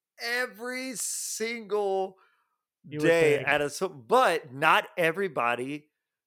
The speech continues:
Speaker 1: watches the Super Bowl, but
Speaker 2: If you watched last
Speaker 1: everybody,
Speaker 2: year,
Speaker 1: like,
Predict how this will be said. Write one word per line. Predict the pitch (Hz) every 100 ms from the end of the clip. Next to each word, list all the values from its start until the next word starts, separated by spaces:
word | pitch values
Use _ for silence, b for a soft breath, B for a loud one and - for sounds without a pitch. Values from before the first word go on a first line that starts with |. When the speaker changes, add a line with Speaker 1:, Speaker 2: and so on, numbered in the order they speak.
| _ _ _ _ _ _
Speaker 1:
watches | 110 117 - 147
the | 175
Super | - 247 226
Bowl, | 131 120 127 185 _ _ _ _ _
but | 117 147 143 -
Speaker 2:
If | 156 160
you | 185
watched | 208 143
last | 160 170 190 202
Speaker 1:
everybody, | 175 185
Speaker 2:
year, | 190 190
Speaker 1:
like, | 190 -